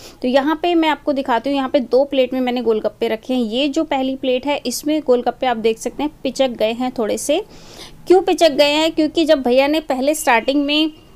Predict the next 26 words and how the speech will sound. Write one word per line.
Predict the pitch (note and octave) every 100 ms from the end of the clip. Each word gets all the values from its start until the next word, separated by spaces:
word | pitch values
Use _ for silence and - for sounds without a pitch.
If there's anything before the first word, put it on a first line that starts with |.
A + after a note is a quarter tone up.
| - - -
गोलगप्पे | B3 C4 C#4 C#4 E4
डाले | C#4 A3+ A#3+ D4
तो | D4+ F4
जो | E4+ F4 -
तेल | C4 D4
था | D#4 F4+
वो | F4 G4 -
तेज़ | C#4+ C#4+ D4+
गर्म | A#3+ B3 B3
नहीं | A#3+ G#3+ G#3+
था। | - G3+ G3+ - - - -
तो | D4
अगर | D#4 C4+ E4+
तेज़ | - D4 D#4 C4+
गर्म | D4 C#4+
नहीं | B3+ A#3+ D#4
होगा | D#4 C#4+ D4+
तो | D4
गोलगप्पे | C4 B3 A#3+ B3 D4 D#4
फूलने | - C4+ C4 C4
के | C4 D4
बाद | A3 A#3 -
फिर | - C4
से | - D#4
पिचक | D4+ C4+ C4
जाएंगे | B3+ A#3+ A#3+ B3 C#4+ E4